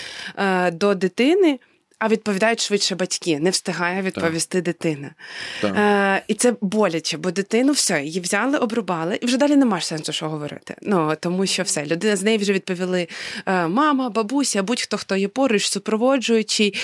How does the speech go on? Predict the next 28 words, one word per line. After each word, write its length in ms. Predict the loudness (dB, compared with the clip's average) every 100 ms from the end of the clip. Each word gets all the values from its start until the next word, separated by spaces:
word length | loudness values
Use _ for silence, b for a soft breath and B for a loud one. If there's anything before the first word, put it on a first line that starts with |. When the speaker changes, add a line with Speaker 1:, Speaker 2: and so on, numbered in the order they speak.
| B B -2
Speaker 1:
Е, 720 | 2 4 4 4 4 4 2 2
ні. 340 | 4 4 2 -8 B B -4
Е, 160 | 0
спілкуватися 840 | 0 -2 -6 -4 -4 -2 -2 -2 -2 -2
обов'язково 720 | 0 0 -2 -4 -6 -6 -8
з 60 |
дитиною. 420 | -12 -14 -14 -12 -8
Не 160 | 0 2
може 340 | 4 2 0
дитина 420 | 0 -2 0 0
сказати, 640 | 0 -2 -4 -2 -4 -4 -8 B B B B
це 200 | -6 -4
видно 320 | 0 0 0
по 120 | 0
очам, 360 | -2 -2 -2 -2
дитина 380 | -2 -2 -4 -4
почує 540 | -4 -4 -2 -2 -2 -8
все 200 | -10 -10
одно. 280 | -12 -14 B B -2
Навіть 300 | 0 0 -2
якщо 220 | -2 -2
вам 160 | -2
здається, 360 | 0 -2 -2 -4
дитина 300 | -4 -2 2
не 120 | 2
розуміє 500 | 2 0 0 2 0
вас 300 | 0 0 -2 B B B B B
зовсім, 760 | -4 2 4 2 2 0 0 -2